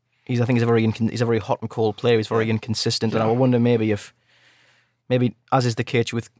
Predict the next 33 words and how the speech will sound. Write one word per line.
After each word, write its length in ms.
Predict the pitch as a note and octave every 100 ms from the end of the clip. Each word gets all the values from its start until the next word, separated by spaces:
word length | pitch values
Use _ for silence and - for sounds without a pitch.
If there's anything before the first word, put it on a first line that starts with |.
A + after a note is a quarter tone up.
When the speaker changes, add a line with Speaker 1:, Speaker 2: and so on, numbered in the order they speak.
| _
Speaker 1:
as 120 | B2
is 60 | A#2
the 80 | A#2
case 480 | - C3+ A#2 - -
with 240 | A2+ -
Gooch 260 | A#2+ A2+ -
and 160 | A2+ -
Power, 300 | - B2 G#2
that 180 | G2+ -
Ross 400 | A2 A2 - -
is 140 | A2
keeping 300 | - A2+ A2
him 100 | G#2+
in 100 | G#2
the 80 | G2
squad 500 | - - B2 G2 - _ _ _ _ _
to 80 | -
sort 160 | - G#2
of 60 |
maintain 380 | A2 A2+ A2+ A#2+
that 100 | A#2
faith 360 | - - C#3+ -
in 80 | E3
him, 120 | F3
because 240 | - -
he 60 | A#2
knows 200 | A#2 A#2+
Speaker 2:
Mm-hmm. 60 | G#2+
Speaker 1:
that 100 | F2
when 160 | A#2+
he 120 | A2+ B2
is 120 | A#2+
good, 300 | G#2+ G2